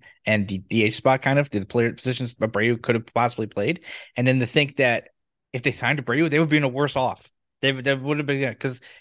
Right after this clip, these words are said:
they would have been stuck with him for three years at twenty million, which we all thought at the time was high. But, you know, looking back at it, I think at the end of the offseason, we were all like, "Well, we probably should have done that with what the Cubs ended up doing at first base."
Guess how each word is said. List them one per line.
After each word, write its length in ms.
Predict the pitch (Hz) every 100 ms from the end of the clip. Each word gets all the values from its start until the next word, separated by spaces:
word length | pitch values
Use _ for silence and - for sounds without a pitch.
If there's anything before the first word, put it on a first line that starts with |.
| -
they 80 |
would 100 | 156
have 120 | 160 135
been 0 |
stuck 320 | - 175 196
with 120 | 131
him 220 | 117 117
for 280 | - 113 104
three 160 | - 143
years 220 | 143 151
at 100 | 107
twenty 240 | - 135 113
million, 300 | 147 143 113
which 140 | 110
we 100 | 127
all 180 | 147 175
thought 240 | - 120
at 100 | 117
the 80 | 113
time 460 | - 156 156 117 120 _ _ -
was 180 | 120
high. 440 | - 147 147 98 120 - _ -
But, 360 | 127 120 120 _
you 80 | 156
know, 100 | 135
looking 260 | 135 139 120
back 240 | 131 -
at 120 | 160
it, 80 | 127
I 60 | 113
think 160 | 147
at 60 | 123
the 100 | 117
end 100 | 120
of 40 |
the 60 | 110
offseason, 640 | 113 196 - 110 101 117 - -
we 80 | 131
were 100 | 131
all 200 | 139 135
like, 300 | 135 139 - - _
"Well, 240 | 196 214 202
we 100 | 196
probably 400 | 185 196 190 180
should 180 | 165 175
have 100 | 160
done 180 | 151 165
that 200 | 131 123
with 160 | 127 135
what 160 | 127
the 60 | 120
Cubs 240 | 135 123
ended 160 | 120 117
up 100 | 107
doing 220 | 165 160
at 80 | 110
first 260 | 98 92 -
base." 300 | 85 -